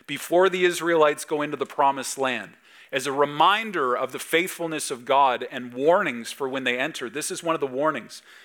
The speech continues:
Deuteronomy chapter eight and verse eleven. This is a good one for Thanksgiving, <laughs> right here. "Take care lest you forget the Lord your God by not keeping his commandments and his rules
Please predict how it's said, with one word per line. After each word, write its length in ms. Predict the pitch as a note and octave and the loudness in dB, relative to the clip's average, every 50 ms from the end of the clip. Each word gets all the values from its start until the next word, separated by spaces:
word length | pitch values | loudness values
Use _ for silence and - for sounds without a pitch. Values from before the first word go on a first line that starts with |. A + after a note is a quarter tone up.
| - _ _ | -20 _ _
Deuteronomy 500 | - D3+ D#3+ E3 E3 D#3+ D#3+ D#3+ D#3 D3+ | -6 -4 0 2 2 2 2 0 -2 -6
chapter 460 | C3+ - - D#3+ D3+ - - D3 C3 C3+ | -4 0 2 2 2 0 0 0 2 4
eight 220 | C#3+ C#3 B2 - - _ _ | 4 2 2 -4 -14 _ _
and 140 | - C3 B2 | -14 -10 -6
verse 240 | B2 C3+ C3+ - - | -4 -4 -4 -4 -4
eleven. 440 | C3+ A#2+ B2+ B2+ A#2+ G#2+ G2+ G2 - _ _ _ _ _ _ | -2 0 0 0 0 -2 -6 -18 -20 _ _ _ _ _ _
This 160 | - F3 - | -10 -8 -6
is 140 | A#3 F#3+ - | -6 -8 -8
a 40 | D#3+ | -10
good 280 | A#2+ G#2+ C3+ D3 D#3 | -10 -6 -6 -6 -4
one 160 | D3+ D#3 D3 C#3+ | -4 -4 -6 -6
for 160 | - - C3 | -8 -10 -10
Thanksgiving, 640 | - - C3 A#2+ A#2+ - - - B2+ - - C3+ - - _ _ _ - - - _ _ _ | -8 -8 -8 -8 -8 -10 -10 -10 -8 -6 -6 -8 -8 -10 _ _ _ -20 -20 -20 _ _ _
<laughs> 440 | _ _ _ _ _ - - _ - | _ _ _ _ _ -20 -20 _ -10
right 300 | C#3+ D3+ C#3 C3 C#3+ B2 | -4 0 0 0 0 0
here. 260 | B2+ C3 A#2 - - - - - - - - - - - _ _ _ _ _ _ _ _ _ _ _ _ _ _ _ - - - _ _ | 0 -2 -2 -4 -6 -14 -20 -16 -14 -12 -12 -14 -16 -18 _ _ _ _ _ _ _ _ _ _ _ _ _ _ _ -18 -18 -18 _ _
"Take 380 | - - G#3 A#3 C4+ A3 - | -2 2 2 2 0 -2 -4
care 400 | - - A#3+ A3+ G#3 E3 C#3 C3 | 0 2 4 4 6 4 4 2
lest 320 | B2+ C#3 D3+ D#3 - - F3+ | 2 2 2 2 0 -2 -6
you 100 | F3+ F3+ | -6 -6
forget 580 | F3 - E3+ D#3 C3+ B2 B2 E3+ G#3 A3 - | -2 0 0 -2 0 0 2 2 2 2 2
the 80 | - F#3 | -2 -4
Lord 480 | D3 C3+ C3+ D3+ E3+ G3 G#3 G3+ F3+ - | -4 -2 2 4 6 6 6 4 2 0
your 120 | F#3 F3 | -2 -2
God 420 | D#3+ A#2+ E3 D#3 D3 C#3+ C3 B2+ | 0 2 2 4 4 4 2 0
by 140 | C3+ B2+ B2+ | 0 -2 -2
not 320 | C3 C3+ C#3 D3+ D3+ - - | 0 2 0 0 0 -2 -6
keeping 320 | - E3+ E3+ F3 D3+ C#3 | -6 -6 -6 -6 -6 -6
his 160 | C3+ C3 - | -6 -6 -6
commandments 760 | - B2+ B2+ B2+ C#3+ D#3 F3 F#3 D3+ B2 A2+ G#2+ A2 - - - - - - - - | -8 -12 -10 -4 -2 0 0 0 -2 -6 -10 -10 -12 -14 -14 -14 -16 -20 -20 -14 -10
and 80 | C3 C3 | -8 -6
his 160 | B2+ A#2 G#2+ | -6 -6 -6
rules 560 | A#2+ C#3+ E3 F#3 G#3+ G#3+ G#3+ G#3+ G#3 - - | 0 4 6 8 8 8 6 4 0 -6 -10